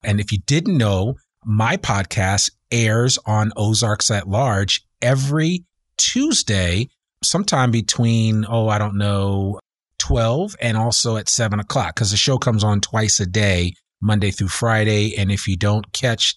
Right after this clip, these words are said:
that, you can also catch the podcast for Ozarks at Large. So I really wanna encourage you to tune in to what K U A F is doing. I mean, we have to support public radio just like we have to support public television.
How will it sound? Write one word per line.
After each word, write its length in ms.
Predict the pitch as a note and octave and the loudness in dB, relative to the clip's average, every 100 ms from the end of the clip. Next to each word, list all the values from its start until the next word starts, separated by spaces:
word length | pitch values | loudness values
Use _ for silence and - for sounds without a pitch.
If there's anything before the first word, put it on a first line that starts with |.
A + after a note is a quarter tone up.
| G2+ | -2
that, 360 | G#2 A2+ D#3 - _ - | 0 0 -2 -8 _ -6
you 100 | A2 | -4
can 200 | - G2+ | 0 0
also 280 | G2 - G2+ | 2 0 -2
catch 320 | - G2+ - | -2 -2 -2
the 100 | F#2+ | -2
podcast 640 | - G#2 - - G#2 F#2 | 0 0 0 0 0 0
for 100 | G#2 | -2
Ozarks 440 | G2+ E2+ F2 F2 G2+ | 0 0 0 -2 -4
at 120 | - | -2
Large. 260 | F2 F#2 - | -2 -2 -2
So 120 | F#2 | -2
I 40 | |
really 240 | F#2+ B2+ B2 | 0 0 0
wanna 200 | A2+ G2+ | 0 -2
encourage 480 | G#2 - G2+ F#2 G2+ | -6 -4 -4 -2 -2
you 180 | F#2+ - _ _ | -2 -4 _ _
to 120 | - - | -6 -2
tune 300 | - D#3+ D3 | -2 0 2
in 320 | A2+ A2 G#2+ G#2 | 2 2 0 -2
to 380 | - G#2+ G2+ | -2 0 -2
what 200 | G2+ G#2+ - | -4 -6 -6
K 120 | A#2 | -4
U 200 | G#2 G2 | -2 0
A 140 | F#2+ | 0
F 200 | A2 B2 | 0 0
is 120 | A#2 - | -2 -2
doing. 400 | A#2 A2 G#2+ G2+ _ _ - | 0 0 0 -2 _ _ -2
I 80 | G#2 | 0
mean, 240 | G2+ G#2 | 2 2
we 140 | C#3 | 0
have 340 | A#2 B2 A#2 - | 2 2 0 0
to 100 | B2+ | -2
support 400 | - F#2+ G#2+ - | -2 -2 -2 0
public 340 | G#2+ G2+ G2 | 0 0 -2
radio 360 | G#2 G2+ G2 F#2+ | 0 2 2 0
just 200 | F#2+ - | 0 0
like 140 | G2 - | 0 0
we 100 | G2 | 0
have 160 | F#2 | 0
to 100 | - | 0
support 380 | - F#2+ - E2+ | -2 -2 -4 -4
public 300 | - D#2 D#2 | -4 -4 -4
television. 580 | C3 B2+ B2 B2+ A#2 | 0 0 2 0 0